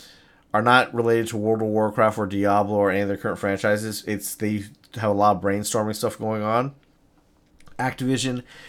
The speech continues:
has a huge catalog of games that they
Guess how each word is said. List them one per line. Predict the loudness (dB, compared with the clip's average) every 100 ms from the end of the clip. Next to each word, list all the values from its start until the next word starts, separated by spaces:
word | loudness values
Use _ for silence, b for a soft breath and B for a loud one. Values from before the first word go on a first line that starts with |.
| B B
has | -2
a | -2
huge | -4 -2 -2 2
catalog | 6 6 6 2
of | 0
games | 2 2 2 -2 -10 -14 B B B B
that | 2 2 0
they | 2 4 6 4 0